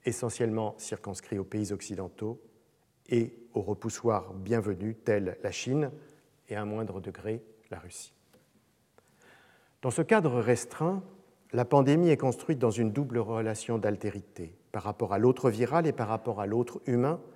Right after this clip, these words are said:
tous deux sous forme antagonique. Le virus est décrit comme un ennemi invisible, Rhétorique martiale dont Donald Trump et Emmanuel Macron se sont fait les champions. Le premier se décrit comme président en temps de guerre, le second répète à l'envi que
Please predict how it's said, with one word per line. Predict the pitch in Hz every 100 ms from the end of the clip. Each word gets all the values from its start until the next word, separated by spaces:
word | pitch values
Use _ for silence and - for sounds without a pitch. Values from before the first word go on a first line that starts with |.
| - _ _ _
tous | - 151
deux | 165
sous | 185 - 139
forme | - 135 127
antagonique. | 127 110 117 107 98 - - _ _ _ _ _ _ _ _
Le | 120
virus | 113 127 156 - - -
est | 143
décrit | 110 113 - 131
comme | 113
un | 110
ennemi | 107 104 107 101 - _ _ -
invisible, | 110 98 98 160 117 98 - _ _ _ _ _ -
Rhétorique | 104 113 113 117
martiale | 117 - 151 151 120
dont | 117
Donald | 113 113 110
Trump | - 151 139 - -
et | 117 107 - -
Emmanuel | 113 113
Macron | 110 113 - 151 151 -
se | - 110
sont | 127
fait | 120 120
les | 117
champions. | - 120 - 131
Le | 107
premier | - 117 123
se | 120
décrit | 107 107 -
comme | 117 95
président | 92 - 120 107 107 113
en | 101
temps | 104
de | 98
guerre, | 95 107 123 147 151 - - - -
le |
second | 104 123 113
répète | 110 104 107
à | 107
l'envi | 101 98 110
que | -